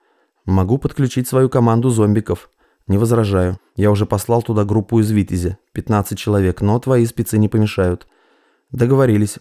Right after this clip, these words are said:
но инструктировать будешь сам. Если возьмешь контейнер, завтра будет с чем идти к директору». «Боишься ты его?»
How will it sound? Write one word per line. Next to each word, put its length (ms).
но 180
инструктировать 640
будешь 320
сам. 300
Если 260
возьмешь 340
контейнер, 580
завтра 320
будет 320
с 40
чем 360
идти 300
к 60
директору». 580
«Боишься 500
ты 140
его?» 280